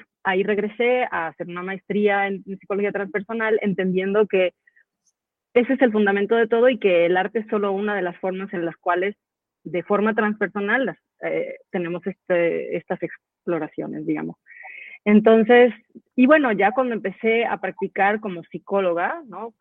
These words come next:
En, teniendo mi práctica privada, eh, fue casi inmediato que me di cuenta de que el trabajo de, de, de, de vivir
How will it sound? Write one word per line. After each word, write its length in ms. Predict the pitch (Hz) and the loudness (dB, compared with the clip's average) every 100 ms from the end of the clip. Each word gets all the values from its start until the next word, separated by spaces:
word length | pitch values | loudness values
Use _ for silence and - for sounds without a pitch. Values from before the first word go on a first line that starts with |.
| _ | _
En, 480 | 175 160 156 151 147 143 - - | -4 -4 -6 -12 -16 -20 -20 -10
teniendo 260 | 160 170 | -8 -2
mi 100 | 196 | -2
práctica 880 | 202 202 - 208 196 190 180 175 165 - | 0 0 -2 0 2 2 2 0 -6 -4
privada, 500 | 233 262 240 233 311 - _ _ _ _ _ _ | 2 4 4 0 -4 -14 _ _ _ _ _ _
eh, 500 | 185 175 165 165 160 165 | 0 2 2 0 -2 -2
fue 340 | - 233 226 - _ _ _ _ _ _ _ - | 2 4 2 -4 _ _ _ _ _ _ _ 0
casi 260 | 254 294 | 0 2
inmediato 640 | 277 226 196 180 226 240 233 | 0 0 -2 -2 -2 -6 -6
que 400 | 185 175 160 160 165 | -4 -2 -2 -4 -4
me 100 | 170 | -6
di 80 | |
cuenta 340 | 170 175 165 196 | -6 -6 -4 -2
de 140 | 180 | -2
que 100 | 175 | -4
el 100 | 151 | -6
trabajo 460 | - 165 170 - 185 | -4 -4 -4 -2 0
de, 240 | 165 160 - | 0 -2 -8
de, 480 | 254 185 160 160 156 | -12 -6 -4 -4 -6
de, 340 | - 156 170 - _ | -6 -4 -4 -6 _
de 220 | 160 180 | 0 2
vivir 540 | 202 269 277 277 330 | 6 8 8 6 2